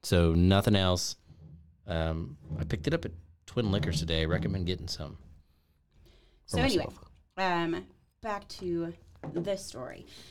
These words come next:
Speaker 2: So, um, they see this creature humanoid thing. He's glowing, and he gets close to the house,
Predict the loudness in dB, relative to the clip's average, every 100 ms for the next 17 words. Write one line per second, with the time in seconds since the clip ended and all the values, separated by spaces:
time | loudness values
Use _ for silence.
0 | -18 -6 2 4 6 4 0 0 4 4
1 | 2 0 -4 -12 _ _ _ _ _ _
2 | _ _ _ _ -10 -8 -6 -6 -4 -6
3 | -8 -14 _ _ _ _ _ -8 -6 -4
4 | -6 -6 0 2 2 0 -4 -4 -6 -12
5 | _ _ -8 -4 -2 -2 -4 -2 -2 -2
6 | 0 0 0 -4 -6 -8 -14 -20 -20 _
7 | 2 4 4 0 0 -2 -6 -18 -8 -6
8 | -6 -6 -6 -4 -8 -8 -4 0 0 -2
9 | -6 -8